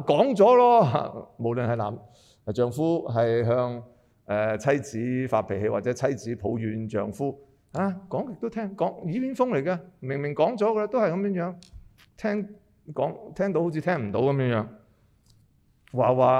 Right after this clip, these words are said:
O-，OK，OK，結果呢，又冇做，或者，呃，照返舊陣時嘅做法。啊，呢個聆聽呢，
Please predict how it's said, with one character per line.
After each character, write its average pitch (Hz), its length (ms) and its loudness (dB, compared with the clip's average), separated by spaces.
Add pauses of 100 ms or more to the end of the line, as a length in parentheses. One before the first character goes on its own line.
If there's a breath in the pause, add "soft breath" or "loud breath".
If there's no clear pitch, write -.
O-，OK，OK， 170 840 2 (280)
結 143 120 -4
果 123 200 2
呢， 170 120 4 (200)
又 117 120 0
冇 117 220 -2
做， 120 160 2 (180)
或 117 80 -8
者， 131 240 -2 (220)
呃， 107 260 -6 (120)
照 127 140 -6
返 135 280 -2
舊 107 160 2
陣 101 100 -2
時 101 160 -8
嘅 110 260 0 (320)
做 98 180 -6
法。 113 220 0 (760 soft breath)
啊， - 180 -14
呢 233 180 -2
個 156 260 0 (180)
聆 110 400 -2
聽 165 260 0
呢， 247 100 -2